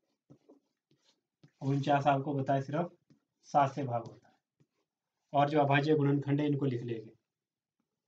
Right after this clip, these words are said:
जो इक्यानवे था ये हो गया सात गुणा तेरह, और जो दो सौ बारह है ये हुआ एक, दो, तीन, चार, दो को चार बार लिखना है।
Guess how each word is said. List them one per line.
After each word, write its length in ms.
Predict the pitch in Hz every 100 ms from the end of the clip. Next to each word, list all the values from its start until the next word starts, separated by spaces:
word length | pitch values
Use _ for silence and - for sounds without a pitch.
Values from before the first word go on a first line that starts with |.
| _ _ _ _ _ _ _ _ _
जो 120 | 135
इक्यानवे 440 | 139 139 139 147 143
था 160 | 151 156 - -
ये 80 | 135
हो 100 | 131
गया 180 | 135 139 - _
सात 280 | 135 135 135
गुणा 220 | 139 135
तेरह, 340 | 131 127 160 - _ _ - - - _ _ _ - _ _ _ - _ _ _ - _ _ _ _ _ _ _ _ _ _ _ _ _ _ _
और 160 | 135 135
जो 120 | 151
दो 180 | 135 139
सौ 160 | 156 139
बारह 320 | 127 131 139 127
है 220 | 131 - - _ _ _ _ _
ये 140 | 135 143
हुआ 260 | 135 165 - _ _ _ _ _ 147
एक, 300 | 135 151 151
दो, 300 | 135 135 147
तीन, 400 | 147 139 143 143
चार, 340 | 147 131 120 - _ _
दो 180 | 131 135
को 120 | 147
चार 240 | - 131 131
बार 140 | 139
लिखना 260 | 135 131 139
है। 160 | 160